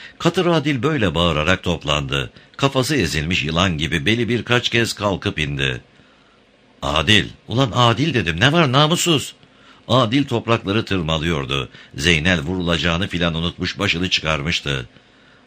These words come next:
"Vuruldun mu Adil?" "Yandım Zeynel, beni yaktınız namussuzlar."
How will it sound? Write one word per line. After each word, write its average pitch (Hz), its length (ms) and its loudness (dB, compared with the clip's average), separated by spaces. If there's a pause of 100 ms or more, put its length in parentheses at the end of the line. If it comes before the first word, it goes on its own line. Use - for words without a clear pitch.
"Vuruldun 165 440 2
mu 190 200 2
Adil?" 180 320 2 (580)
"Yandım 92 500 4
Zeynel, 73 500 0
beni 117 220 4
yaktınız 92 580 2
namussuzlar." 80 840 0